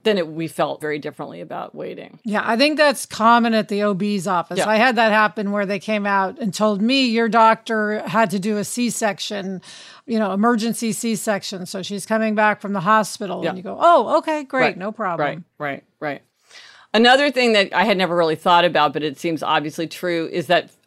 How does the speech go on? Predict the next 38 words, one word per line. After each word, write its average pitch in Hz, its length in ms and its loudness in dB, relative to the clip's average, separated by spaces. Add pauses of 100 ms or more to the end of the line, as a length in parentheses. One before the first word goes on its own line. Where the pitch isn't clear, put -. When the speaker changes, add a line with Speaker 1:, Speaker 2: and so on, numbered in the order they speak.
(100)
Speaker 1:
unfair 208 560 4
waits 151 420 -2
seem 180 380 -2
longer 160 480 0
than 147 180 -2
fair 175 480 2
waits. 151 680 -10 (380)
So, 185 240 2
like, 170 420 2
if 185 180 -4
you 214 140 0
feel 208 320 2
like 160 640 0
people 226 560 4
aren't 185 320 2 (120)
standing 190 380 2
in 175 100 0
line, 165 200 0
but 156 80 -6
they're 175 100 0
just 165 220 -4
crowding 165 380 2
to 175 100 -4
the 156 100 -2
front 160 500 0
when 160 200 -4
you've 170 180 -2
been 165 140 -2
patiently 156 480 -6
waiting, 151 580 -4 (380)
uh, 175 140 2
that 175 220 4
makes 170 260 -2
the 165 100 -4
waiting 160 440 2 (160)
seem 170 140 -4
Speaker 2:
Yes. 175 60 -4
Speaker 1:
harder. 156 560 -2